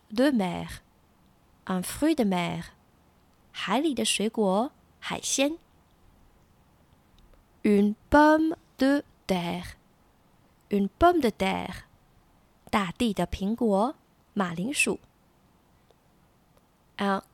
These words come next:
cochon d'Inde. Un cochon d'Inde.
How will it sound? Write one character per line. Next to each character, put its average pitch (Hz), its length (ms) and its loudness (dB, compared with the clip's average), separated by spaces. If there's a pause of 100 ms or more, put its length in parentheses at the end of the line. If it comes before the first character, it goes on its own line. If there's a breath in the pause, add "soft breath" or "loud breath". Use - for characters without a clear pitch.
(100)
cochon 311 800 0 (180)
d'Inde. 180 440 -2 (1080)
Un 202 160 -2
cochon 254 540 -2
d'Inde. 175 380 -4